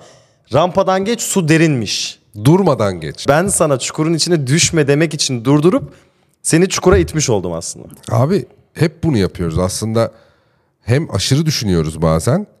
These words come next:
Speaker 2: İyi niyetli düşünsen bile bazen o iyi niyetini söylediğin zaman doğru zaman değil.
Speaker 1: Hı.
Speaker 2: Aslında belki sen bana hiçbir şey söylemesen ben orayı geçip gideceğim ve düşmeyeceğim oraya.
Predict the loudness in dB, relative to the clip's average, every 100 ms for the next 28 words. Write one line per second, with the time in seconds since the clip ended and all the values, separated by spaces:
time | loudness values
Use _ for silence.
0 | _ 2 4 6 4 2 -2 -4 -2 0
1 | 0 2 2 2 2 2 0 0 0 2
2 | 2 4 4 4 2 0 -4 0 2 2
3 | 0 0 0 0 0 2 2 0 0 0
4 | -2 -4 -10 -12 _ -14 -12 -12 -14 -20
5 | _ _ -12 -10 -2 0 0 0 -4 -2
6 | -2 -2 -2 -4 -4 2 2 4 2 0
7 | -4 -4 _ -2 0 2 2 2 0 0
8 | -2 -2 0 2 0 0 -12 _ -2 2
9 | 2 2 2 2 0 -2 -4